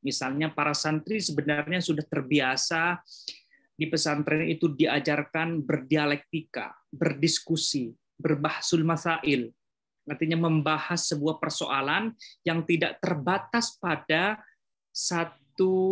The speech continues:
apa namanya, yang tidak terbatas pada satu pemahaman. Nah, kita melihat di dalam proses tradisi bahsul masail yang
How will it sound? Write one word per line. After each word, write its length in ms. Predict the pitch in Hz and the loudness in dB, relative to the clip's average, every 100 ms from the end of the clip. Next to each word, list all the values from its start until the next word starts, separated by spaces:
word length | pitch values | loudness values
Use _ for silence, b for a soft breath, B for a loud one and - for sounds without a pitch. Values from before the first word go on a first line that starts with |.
| 190 190 190 - _ _ _ _ 151 | 2 0 -2 -8 _ _ _ _ -6
apa 240 | 151 147 | -4 -2
namanya, 400 | 139 131 127 127 | -2 0 0 0
yang 160 | 139 151 | 0 -2
tidak 320 | 170 156 117 147 - | -2 -2 -4 -10 -10
terbatas 480 | - 147 151 175 165 | -6 -2 0 -2 -4
pada 240 | - 151 | -4 -2
satu 400 | 151 165 156 180 | -2 -2 0 0
pemahaman. 640 | 180 170 156 180 170 127 - _ _ _ - - | 2 2 2 2 2 0 -4 _ _ _ -10 -4
Nah, 100 | 127 131 | -4 -4
kita 240 | - - | -8 -4
melihat 480 | 143 147 147 180 180 | 0 0 0 0 -2
di 80 | 160 | 0
dalam 320 | 156 147 147 | 2 2 0
proses 240 | 147 147 156 | -4 -4 -4
tradisi 400 | 151 147 143 151 | -2 0 2 2
bahsul 320 | 143 160 151 | 2 2 0
masail 480 | 147 147 123 175 175 | 0 -2 2 2 2
yang 320 | 143 147 | 2 0